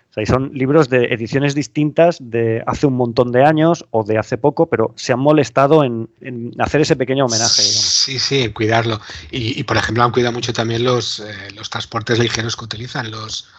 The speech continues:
Speaker 1: Los
Speaker 2: ¿cómo se llama?
Speaker 1: tópteros.
Speaker 2: Los tópteros. Eh, me ha
Speaker 1: Tópteros.
Speaker 2: gustado.
Speaker 1: Eso es
Speaker 2: Me
Speaker 1: un
Speaker 2: gusta.
Speaker 1: puntazo.
Speaker 2: Sí, sí.
Speaker 1: Es un
Speaker 2: Yo, yo,
Speaker 1: puntazo.
Speaker 2: yo tenía miedo de cómo iban a representarlos y, y me ha encantado, ¿eh? Eh,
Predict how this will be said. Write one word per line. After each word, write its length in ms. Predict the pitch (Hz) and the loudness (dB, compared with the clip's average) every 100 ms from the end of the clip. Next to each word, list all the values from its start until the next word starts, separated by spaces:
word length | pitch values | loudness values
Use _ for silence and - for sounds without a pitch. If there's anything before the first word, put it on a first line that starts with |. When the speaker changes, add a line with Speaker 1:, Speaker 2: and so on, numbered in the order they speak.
| - - | -20 -16
Speaker 1:
Los 140 | 117 107 | -10 -2
Speaker 2:
¿cómo 140 | 120 | -2
se 140 | - | 0
llama? 160 | 110 101 | -2 -2
Speaker 1:
tópteros. 100 | - _ | -6 _
Speaker 2:
Los 120 | - - | -14 -6
tópteros. 480 | 117 - 117 107 | -6 -2 -2 -2
Eh, 40 | - | -6
me 40 | |
ha 20 | |
Speaker 1:
Tópteros. 200 | 120 113 | -6 -2
Speaker 2:
gustado. 300 | 117 101 120 - _ _ _ | -2 -2 -6 -8 _ _ _
Speaker 1:
Eso 140 | 127 - | -2 0
es 60 | |
Speaker 2:
Me 60 | 147 | 0
Speaker 1:
un 60 | 131 | 0
Speaker 2:
gusta. 220 | 120 117 | 2 2
Speaker 1:
puntazo. 240 | 104 107 _ _ | 0 -4 _ _
Speaker 2:
Sí, 220 | - 127 | -4 0
sí. 300 | 113 131 117 - - | 4 4 2 -2 -6
Speaker 1:
Es 80 | - | 2
un 60 | |
Speaker 2:
Yo, 60 | 135 113 | 2 4
yo, 120 | 143 | 0
Speaker 1:
puntazo. 200 | - 95 | -2 -14
Speaker 2:
yo 180 | 120 131 | -2 2
tenía 260 | 156 175 139 | 4 4 2
miedo 200 | 135 147 | 0 0
de 100 | 123 | -2
cómo 220 | 120 120 | -4 -4
iban 160 | 120 | -4
a 60 | 120 | -4
representarlos 760 | 113 113 104 107 101 107 131 139 | -6 -6 -10 -10 -10 -8 -6 -6
y, 160 | 120 120 | -8 -8
y 120 | 107 | -10
me 100 | 104 | -8
ha 40 | |
encantado, 580 | 104 113 117 104 110 104 | -8 -8 -8 -8 -10 -12
¿eh? 80 | 104 - - - - _ - | -14 -20 -20 -20 -20 _ -16
Eh, 260 | 107 101 | -14 -14